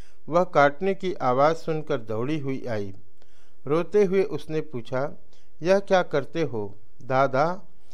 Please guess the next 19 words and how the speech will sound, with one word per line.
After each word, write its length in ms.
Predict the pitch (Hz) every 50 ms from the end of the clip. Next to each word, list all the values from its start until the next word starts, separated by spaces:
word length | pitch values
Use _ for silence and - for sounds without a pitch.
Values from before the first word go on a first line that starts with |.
| - - - - - -
इन 160 | 175 190 202
लोगों 360 | 196 180 180 175 170 185 185
ने 120 | 180 175 156
कहा, 500 | - 139 113 104 113 117 139 156 165 - - - - - - 143
"ये 200 | 143 165 185 190
नहीं 320 | 190 180 156 151 185 190
निकलते, 500 | 196 185 170 170 170 156 156 156 170 170
इसीलिए 560 | 160 - 147 139 - - 170 170 165 151 147
चौखट 500 | 143 - 135 113 113 113 - - - -
काट 360 | - - 107 110 117 117 -
रहा 160 | 110 - - 104
हूँ।" 280 | 101 95 92 90 87 87 - - - - - - - - - - - - - -
तब 180 | 180 185 180 180
स्त्री 380 | 165 - - 160 175 180 170
ने 80 | 143 123
कहा, 380 | - - 107 95 104 101 110 - - - - - - - - - - -
"अरे 440 | 131 139 147 165 175 185 185 196 196 - - - -
मेरे 320 | 151 156 165 170 175 165
दादा, 520 | 131 135 127 120 110 120 127 143 156 156